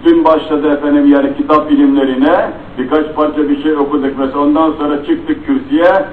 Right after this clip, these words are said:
ahkam kesiyoruz. Yo, yo. İnsanların kanı su değildir. Yanlış bir konuşmayla, yanlış bir fetvayla bu insanları peki, e, yok etmek hiçbir insanın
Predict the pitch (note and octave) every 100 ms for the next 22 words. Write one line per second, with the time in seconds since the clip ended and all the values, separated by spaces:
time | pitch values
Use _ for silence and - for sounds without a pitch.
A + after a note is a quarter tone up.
0 | - - A2 A2 C#3 D3+ D3 D3+ D3 C#3+
1 | B2 G2 G#2+ B2 C#3 D3 D3 D3 C3+ A#2+
2 | G#2+ F#2+ - - - - G2+ B2 C#3 D#3
3 | E3 E3 D#3 - - G2+ E2+ - - -
4 | - - - - - - - - - -
5 | - B2 B2+ C#3+ D#3 D#3+ E3 D3+ D3 D3+
6 | D#3 D#3 C#3 D#3 E3+ D3 C3 - G2+ -
7 | - - B2 C#3+ F3 E3+ E3 - D#3 D#3
8 | D3 E3 E3+ E3 D3+ D3+ D#3+ D#3 D3+ C3+
9 | D3 D3 C#3 E3 E3 D3 - - - -
10 | B2+ D#3+ D#3+ D#3+ D#3+ D#3 D#3 D3+ D3+ D#3+
11 | C#3 D#3 E3 E3 - - A2+ B2+ C3 C3
12 | B2 A#2 D3+ D#3 D#3+ C#3 D#3 D#3 - -
13 | C3+ - F#3 E3 D3+ D#3 D#3+